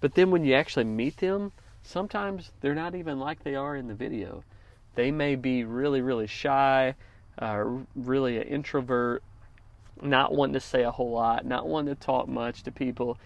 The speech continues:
And it's just, uh, it's just very interesting, you know. You watch these people, you get attached to these people through social media, but then when you really meet them in person, it's like you feel a little disconnected. Does that make sense? So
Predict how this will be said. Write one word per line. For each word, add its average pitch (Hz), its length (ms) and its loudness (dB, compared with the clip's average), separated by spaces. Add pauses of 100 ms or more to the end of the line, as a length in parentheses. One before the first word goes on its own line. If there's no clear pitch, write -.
(420)
And 160 180 4
it's 170 220 0
just, 175 320 0
uh, 151 260 6
it's 147 180 -2
just 151 180 -4
very 135 340 4
interesting, 113 600 -8
you 110 120 -10
know. 110 260 -8 (400)
You 143 140 0
watch 143 320 8
these 151 200 -2
people, 123 520 -2 (400)
you 139 80 -4
get 135 140 2
attached 147 480 6
to 135 80 2
these 110 220 -4
people 117 480 -4 (320)
through 156 140 4
social 127 420 -2
media, 113 440 -4 (420)
but 139 140 0
then 165 220 4
when 151 120 2
you 123 120 0
really 143 300 6
meet 139 440 2
them 123 380 4
in 135 180 -2
person, 139 560 -4 (520)
it's - 180 -6
like 127 260 4 (480)
you 131 100 -2
feel 139 200 2
a 127 100 2
little 120 180 0
disconnected. 113 720 -8
Does 113 120 -8
that 123 120 -4
make 120 200 -6
sense? 123 380 -8
So 131 240 0